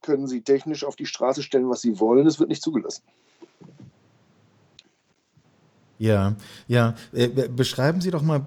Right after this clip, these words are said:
Speaker 2: äh, oder geben Sie uns mal eine Einschätzung. Wir sind ja offensichtlich hier auf einer Lernkurve unterwegs. Also, äh, ich halte Sie
Speaker 1: Ja.
Speaker 2: für einen ebenso optimistischen Menschen wie mich. Ähm,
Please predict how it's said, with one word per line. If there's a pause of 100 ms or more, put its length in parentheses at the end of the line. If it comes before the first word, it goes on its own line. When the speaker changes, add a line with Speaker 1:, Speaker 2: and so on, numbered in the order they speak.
(100)
Speaker 2:
äh, (300)
oder
geben
Sie
uns
mal
eine
Einschätzung.
Wir
sind
ja
offensichtlich
hier
auf
einer
Lernkurve
unterwegs.
Also, (520)
äh,
ich
halte
Sie
Speaker 1:
Ja.
Speaker 2:
für
einen
ebenso
optimistischen
Menschen
wie
mich.
Ähm,